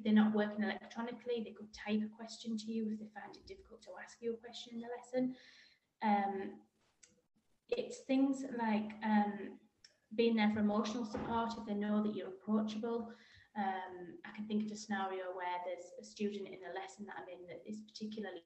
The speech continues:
squeamish, so in his biology lessons, he's, even though I don't support him at all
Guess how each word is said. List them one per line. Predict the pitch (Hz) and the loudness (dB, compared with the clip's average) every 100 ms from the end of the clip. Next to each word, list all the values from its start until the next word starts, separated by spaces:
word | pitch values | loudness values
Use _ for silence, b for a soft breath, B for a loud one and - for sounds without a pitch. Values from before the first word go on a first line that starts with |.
| 175 | -14
squeamish, | - 220 220 220 214 | -6 2 4 4 0
so | - 190 | -4 -8
in | - | -10
his | - | -10
biology | 180 196 226 220 | -6 -2 -2 -2
lessons, | 220 214 214 | -4 -4 0
he's, | 208 208 - 240 | 0 -2 -4 -2
even | 233 233 | 0 2
though | 220 | 4
I | 214 | 6
don't | 208 208 - | 6 0 -4
support | - 208 | -4 -2
him | 196 185 | -2 -6
at | - | -2
all | 202 196 | -2 0